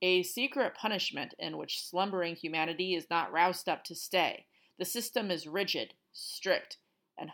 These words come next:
hopeless solitary confinement, and I believe it, in its effects, to be cruel and wrong." The penitentiary becomes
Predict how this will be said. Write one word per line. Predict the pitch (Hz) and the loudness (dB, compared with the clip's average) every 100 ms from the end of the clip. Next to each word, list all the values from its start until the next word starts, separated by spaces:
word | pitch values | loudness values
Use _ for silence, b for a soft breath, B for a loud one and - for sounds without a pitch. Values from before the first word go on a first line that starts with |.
| - | -2
hopeless | 220 214 - - - | 0 0 -4 -8 -6
solitary | - - 190 165 156 185 165 160 | -8 2 4 4 2 -2 0 0
confinement, | 156 156 170 165 143 - - b b b | -4 -2 2 2 2 -12 -20 b b b
and | - | 0
I | 180 185 | 2 4
believe | 185 190 240 165 | 4 4 4 2
it, | 160 - _ - | 0 -2 _ 2
in | 180 | 2
its | 165 - - | 2 -4 -6
effects, | - - 139 - - - _ _ | -4 2 2 2 -8 -10 _ _
to | - | -2
be | 190 190 | 0 0
cruel | - 196 208 240 220 | 2 2 4 2 2
and | 185 175 | 2 2
wrong." | 175 170 - - _ _ _ _ _ - | 4 4 4 -4 _ _ _ _ _ -2
The | |
penitentiary | 254 359 539 - 208 202 214 202 196 | 2 0 0 0 0 0 2 2 2
becomes | 185 185 214 190 190 190 190 | -2 -4 2 2 2 0 -4